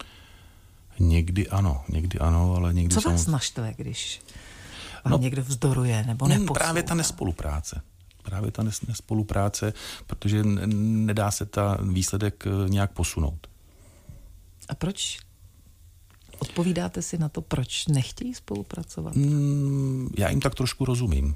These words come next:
Speaker 1: Teď, když bu-, se budu bavit o, o sportovcích, protože samozřejmě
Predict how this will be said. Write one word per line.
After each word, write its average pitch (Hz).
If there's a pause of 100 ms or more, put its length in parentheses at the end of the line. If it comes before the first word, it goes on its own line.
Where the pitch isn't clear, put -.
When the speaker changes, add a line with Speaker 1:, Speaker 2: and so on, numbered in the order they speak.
Speaker 1:
Teď, 87
když 87
bu-, 90
se 98
budu 95
bavit 92
o, 90
o 92
sportovcích, 98
protože 92
samozřejmě 101